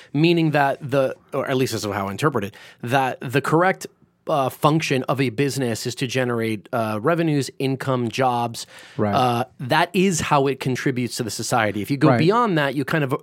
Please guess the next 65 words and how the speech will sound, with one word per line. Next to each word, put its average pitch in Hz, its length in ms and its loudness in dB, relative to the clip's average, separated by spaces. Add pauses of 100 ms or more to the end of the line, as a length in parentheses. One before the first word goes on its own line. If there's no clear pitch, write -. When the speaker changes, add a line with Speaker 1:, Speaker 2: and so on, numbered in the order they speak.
Speaker 1:
you 127 80 -2
Speaker 2:
By 147 100 6
Speaker 1:
miss 170 120 6
Speaker 2:
creating 160 240 6
Speaker 1:
out - 60 -16
Speaker 2:
economic 143 400 4
opportunity, 113 540 2
right? 107 260 0
Speaker 1:
Correct. 139 400 2
And 139 140 2
then 151 80 4
you 151 80 4
kind 180 180 2
of 170 60 2
muck 156 240 2
up 147 120 -2
your 139 140 2
original 135 300 0
charter 190 340 2
if 127 80 0
you 127 80 -4
start 131 280 0
getting 127 280 2
into 135 340 0
all 131 100 4
these 127 140 2
different 120 440 -2
other 123 300 0
Speaker 2:
And, 151 180 2
Speaker 1:
things. 156 160 4
Speaker 2:
and 98 100 -2
the - 40 2
problem 202 280 6
with 135 120 4
that 127 100 4
is 127 160 2
what 123 140 2
he's 113 100 -2
stating 196 320 0
is, 127 140 2
like, 117 240 2
and 135 240 0
then 262 200 2
when 190 140 2
you 151 80 6
open 160 180 4
yourself 135 260 2
to 113 80 2
that, 139 340 0
then 127 160 2
you're 175 80 2
gonna 208 180 4
be 139 140 0
just 135 240 0
at 107 140 0
the 135 60 6
whims 135 320 4
of 131 60 4
whatever 131 220 6
the 127 100 6
next 131 280 0
social 143 280 4
issue 127 160 2
comes 113 180 2
up. 202 220 2